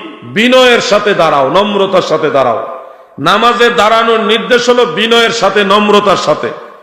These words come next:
একটু ভালোভাবে মনোযোগ দেন, নাইলে কথাটা বুঝবেন না। কোরআনের আয়াতে নামাজে দাঁড়ানোর ক্ষেত্রে বিনয় এবং নম্রতাকে আল্লাহ শর্ত দিয়েছেন,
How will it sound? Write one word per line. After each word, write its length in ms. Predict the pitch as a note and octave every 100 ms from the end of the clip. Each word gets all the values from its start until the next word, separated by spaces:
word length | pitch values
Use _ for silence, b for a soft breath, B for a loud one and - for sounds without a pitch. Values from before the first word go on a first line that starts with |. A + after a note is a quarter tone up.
| -
একটু 260 | - G3+ B3 F#3+
ভালোভাবে 480 | D3+ G#3 A#3 A#3 A3+
মনোযোগ 480 | G#3+ A3 G3+ G#3 D3+
দেন, 180 | E3+ D3
নাইলে 220 | F3 G3
কথাটা 320 | F3+ F#3 F3
বুঝবেন 440 | D#3 E3 D3 D#3+
না। 140 | C3+ B2+ - - _ _ _ _ _ _ _ _ _ _ _ _ _ _ _
কোরআনের 380 | E3+ G#3+ A#3+ A#3+
আয়াতে 560 | A#3+ B3 B3+ B3+ C#4 C4+ - - - - -
নামাজে 520 | D#3+ G3 A#3 A#3 A#3+
দাঁড়ানোর 480 | A#3+ A3 A#3 A#3+ A#3
ক্ষেত্রে 480 | A#3 A#3+ B3+ A#3 E3
বিনয় 440 | G3+ A3 A#3+ A#3+
এবং 280 | A3 A3+ G#3
নম্রতাকে 720 | G#3 A3+ A3+ A3+ A3+ G#3+ A3+
আল্লাহ 260 | B3 G3+ G3
শর্ত 360 | F#3 G#3 - G3
দিয়েছেন, 380 | E3+ D#3 C#3